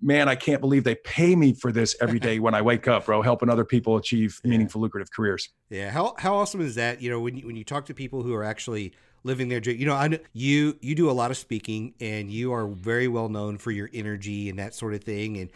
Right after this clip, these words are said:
Speaker 2: people are like, "How do you get this way?" And I'm like, "Well, when you like what you do, it's a whole
Speaker 1: <laughs>
Speaker 2: lot easier to have that kind of energy on stage than when you hate every moment of it." So, you know, you,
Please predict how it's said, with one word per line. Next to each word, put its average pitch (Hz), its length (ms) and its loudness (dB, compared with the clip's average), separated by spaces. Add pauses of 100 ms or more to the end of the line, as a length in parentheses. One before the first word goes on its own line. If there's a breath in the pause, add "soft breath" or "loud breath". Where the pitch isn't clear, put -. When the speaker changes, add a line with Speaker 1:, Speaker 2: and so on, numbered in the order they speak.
Speaker 2:
people - 160 -10
are - 60 -6
like, - 100 -10
"How 196 160 -4
do 202 80 -4
you 185 100 -2
get 175 240 2
this 151 220 -2
way?" 139 160 2
And 131 60 2
I'm 127 60 0
like, 117 220 -2
"Well, 170 140 2
when 233 120 0
you 143 140 4
like 117 380 0
what 226 140 -4
you 139 120 -2
do, 104 420 -2
it's 139 220 -6
a 110 80 -6
whole 196 400 0
Speaker 1:
<laughs> - 20 2
Speaker 2:
lot 170 280 4
easier 143 800 0
to 156 160 4
have 143 260 2
that 143 200 2
kind 151 180 0
of 131 100 0
energy 131 380 -2
on 117 180 -2
stage 131 480 0
than 120 140 2
when 117 180 -4
you 110 160 -4
hate 120 400 -10
every 110 320 -6
moment 101 540 -8
of 95 200 -10
it." 85 200 -14
So, 98 340 -8 (100)
you 117 100 0
know, - 20 2
you, 156 240 0